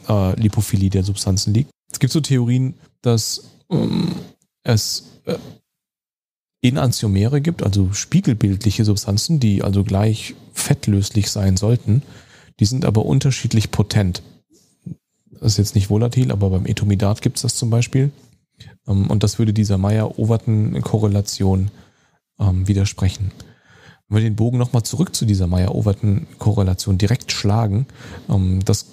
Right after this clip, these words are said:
kann man wunderbar grafisch auftragen. Die, äh, Lipophilie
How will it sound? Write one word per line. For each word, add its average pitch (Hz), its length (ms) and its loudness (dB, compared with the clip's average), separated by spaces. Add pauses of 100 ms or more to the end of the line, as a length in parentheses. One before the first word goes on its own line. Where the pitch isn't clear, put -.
(120)
kann 110 140 0
man 104 300 0
wunderbar 113 460 0
grafisch 107 540 0
auftragen. 120 760 0 (460)
Die, 104 280 2
äh, 107 240 0 (180)
Lipophilie 123 720 2